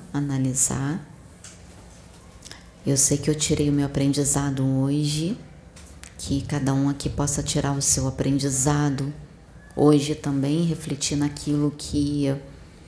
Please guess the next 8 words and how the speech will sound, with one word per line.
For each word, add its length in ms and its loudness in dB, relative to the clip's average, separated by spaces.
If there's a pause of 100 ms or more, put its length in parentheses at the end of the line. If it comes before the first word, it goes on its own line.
(1040)
nós 340 4
precisamos 880 2
melhorar 880 0 (1160)
dentro 380 4
de 200 0
nós, 760 2 (240)
em 120 2
nós. 1000 2